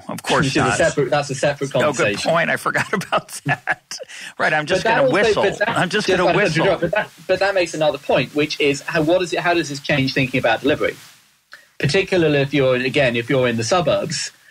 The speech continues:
Speaker 2: you could very easily imagine a vehicle that kind of came and dropped a canister out on your front door when you were there that didn't even necessarily have a human being in the vehicle.
Speaker 1: Correct. Uh, yeah, it would pull up and I would, it would op-, it would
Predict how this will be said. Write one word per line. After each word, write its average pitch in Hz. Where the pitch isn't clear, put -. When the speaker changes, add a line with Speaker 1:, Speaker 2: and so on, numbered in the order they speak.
Speaker 2:
you 143
could 147
very 151
easily 151
imagine 131
a 117
vehicle 131
that 120
kind 139
of 117
came 139
and 117
dropped 135
a 117
canister 143
out 113
on 117
your 110
front 120
door 139
when 117
you 113
were 110
there 110
that 117
didn't 127
even 117
necessarily 120
have 110
a 113
human 113
being 117
in 107
the 104
vehicle. 117
Speaker 1:
Correct. 107
Uh, 101
yeah, 110
it -
would 139
pull 135
up 123
and 117
I 113
would, 107
it 131
would 113
op-, 120
it 131
would 110